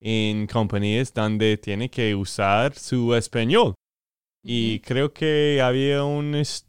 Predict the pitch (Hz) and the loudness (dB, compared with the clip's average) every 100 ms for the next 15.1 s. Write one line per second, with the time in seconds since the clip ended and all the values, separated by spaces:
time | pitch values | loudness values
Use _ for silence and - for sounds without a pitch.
0 | - 135 143 143 135 143 147 - 151 - | -10 -4 0 2 2 0 0 0 -2 -2
1 | 139 123 135 127 123 123 139 151 147 127 | -2 -2 -2 0 0 2 2 2 0 0
2 | - 131 147 165 151 135 127 123 160 156 | 0 -2 0 -2 0 0 0 2 0 0
3 | 160 160 - 135 131 123 131 143 139 185 | -2 -2 -2 -4 -2 -2 0 0 0 -4
4 | 240 _ _ _ _ - - - 240 240 | -4 _ _ _ _ -6 -4 -2 -4 -4
5 | 294 233 220 220 220 262 240 - - 240 | -4 -2 0 0 0 -2 -2 -4 -2 2
6 | 240 - 240 233 226 214 202 208 208 202 | 2 2 0 2 2 0 -2 -4 -4 -2
7 | 208 - - 220 240 277 339 349 285 240 | -4 -4 -2 4 6 6 0 -2 -2 -2
8 | 233 285 - 196 190 202 202 202 214 214 | -2 -4 -4 -4 -4 -6 -4 -2 -2 -2
9 | 185 220 294 302 277 269 247 247 - _ | -2 -2 -4 -4 -2 -2 -2 -4 -6 _
10 | _ _ _ 233 240 - _ - 226 247 | _ _ _ 2 2 0 _ 2 6 6
11 | 262 269 339 403 - - 208 175 190 208 | 6 0 -2 -4 -4 0 2 2 2 0
12 | 202 170 95 - _ _ _ _ _ _ | 0 -4 -6 -12 _ _ _ _ _ _
13 | _ _ _ - 202 202 220 233 208 196 | _ _ _ 0 2 2 -4 -2 0 0
14 | 220 247 277 285 208 226 226 240 254 233 | 0 0 2 0 0 4 6 6 2 -2
15 | - | -2